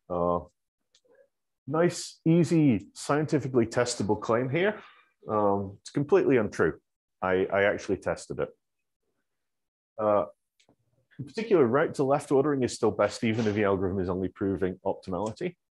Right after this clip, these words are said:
And better clique algorithms have worse anytime behavior. So as you imp-, as clique algorithms have improved, it takes them longer and longer to spit out a good solution. I'm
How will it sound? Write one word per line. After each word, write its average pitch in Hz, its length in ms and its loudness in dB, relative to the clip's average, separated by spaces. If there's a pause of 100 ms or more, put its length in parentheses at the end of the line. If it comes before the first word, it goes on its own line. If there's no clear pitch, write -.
(120)
And 104 400 -2 (520)
better 156 280 2
clique - 300 0
algorithms 185 520 0
have 107 220 -2
worse 117 320 2
anytime 101 440 -2
behavior. 80 480 -4 (460)
So 208 520 4 (160)
as 135 180 0
you 160 140 4
imp-, 143 240 0 (100)
as 143 200 2
clique 147 240 2
algorithms 123 460 0
have 110 160 -4
improved, 117 520 -2 (800)
it 135 160 2
takes - 300 0
them 117 100 0
longer 139 480 2
and 123 180 0
longer 107 260 0
to 92 140 -10
spit - 320 -6
out 92 220 -2
a - 20 -10
good 85 240 -6
solution. 76 480 -8 (2500)
I'm 135 380 4